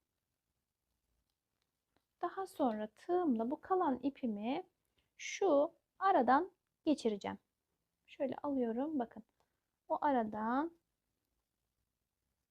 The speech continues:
geçiriyorum ve yukarıya çekiyorum.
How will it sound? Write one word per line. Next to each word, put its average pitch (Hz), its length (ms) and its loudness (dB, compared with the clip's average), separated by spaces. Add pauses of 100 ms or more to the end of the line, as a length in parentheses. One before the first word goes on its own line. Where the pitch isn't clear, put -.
(1200)
geçiriyorum 262 680 -2
ve 262 40 0
yukarıya 262 560 -4 (200)
çekiyorum. - 460 -6